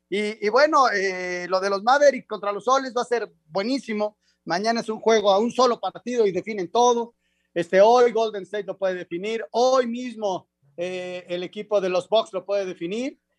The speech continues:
y ya Miami está esperando rival, ¿no? La verdad va,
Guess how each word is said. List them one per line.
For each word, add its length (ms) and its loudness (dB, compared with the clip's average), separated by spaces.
y 140 -2
ya 140 2
Miami 380 -2
está 140 -4
esperando 400 -4
rival, 320 -2
¿no? 220 -12
La 80 -6
verdad 300 0
va, 280 2